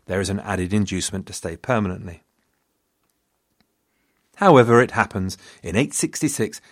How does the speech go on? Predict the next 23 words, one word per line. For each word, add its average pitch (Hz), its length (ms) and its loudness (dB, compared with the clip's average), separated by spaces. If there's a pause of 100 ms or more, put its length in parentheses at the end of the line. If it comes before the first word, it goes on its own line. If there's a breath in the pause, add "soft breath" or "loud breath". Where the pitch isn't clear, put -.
(120)
a 110 200 -2
vast 113 640 2
army 113 340 0
arrived 110 480 0
on 87 120 -8
the 80 80 -8
shores 135 440 2
of 90 180 -2
East 101 240 -2
Anglia. 85 440 0 (1000 soft breath)
It 120 60 -2
was 110 160 -2
called 208 440 6
by 87 120 2
the 78 100 -4
horrified 170 640 6
Anglo-Saxon 139 720 0
chronicle 135 540 -2 (260 soft breath)
as - 140 -10
the 92 120 -4
Michel 131 600 0 (180 soft breath)
Hiathan 107 600 0
Hera, 98 480 0